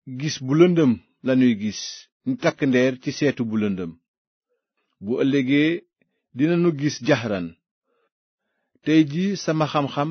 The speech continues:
des na. Bu ëllëgee, dinaa xam ba mat sëkk, ni ma Yàlla xame. Léegi nag, ñett yi ñooy sax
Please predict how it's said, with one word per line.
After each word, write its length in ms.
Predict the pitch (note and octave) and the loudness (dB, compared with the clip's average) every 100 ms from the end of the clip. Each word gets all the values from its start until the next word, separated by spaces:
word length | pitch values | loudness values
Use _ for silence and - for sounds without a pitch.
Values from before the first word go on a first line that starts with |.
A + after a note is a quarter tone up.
| D#3+ | -2
des 180 | C3 A#2 G2+ | -2 -2 -6
na. 120 | F2 - _ _ _ _ _ _ _ _ _ _ _ | -12 -16 _ _ _ _ _ _ _ _ _ _ _
Bu 100 | F2+ A#2+ | -12 -4
ëllëgee, 520 | C3 C3 A#2+ C3 D3+ F#3 - _ _ _ _ _ A#2 | 0 2 2 2 2 0 -6 _ _ _ _ _ -6
dinaa 280 | C3+ D3 | 0 0
xam 260 | C3+ C#3 C3 C3+ B2+ _ _ _ - | 0 0 -2 -2 -8 _ _ _ -8
ba 100 | A2 | -2
mat 180 | C3 B2+ | 0 -2
sëkk, 320 | - C3+ - - - _ _ _ _ _ G#2+ | -4 -8 -10 -12 -20 _ _ _ _ _ 2
ni 120 | A#2+ | 4
ma 120 | C3 | 4
Yàlla 260 | B2+ A2+ G2+ | 4 2 -2
xame. 340 | - F2 E2+ E2 _ _ _ _ _ _ _ _ _ _ _ _ _ _ _ | -6 -12 -12 -16 _ _ _ _ _ _ _ _ _ _ _ _ _ _ _
Léegi 360 | G#2 C3+ C#3+ C#3 | 0 2 4 4
nag, 200 | E3 A3 _ _ _ _ _ _ _ C3 | 2 0 _ _ _ _ _ _ _ -4
ñett 280 | D3+ D3+ D#3+ | -2 -2 0
yi 300 | D3+ E3 F#3 G3 - - | 0 2 2 0 -4 -4
ñooy 260 | C3 C3 A2 | 0 2 0
sax 240 | - F#2+ | -4 -10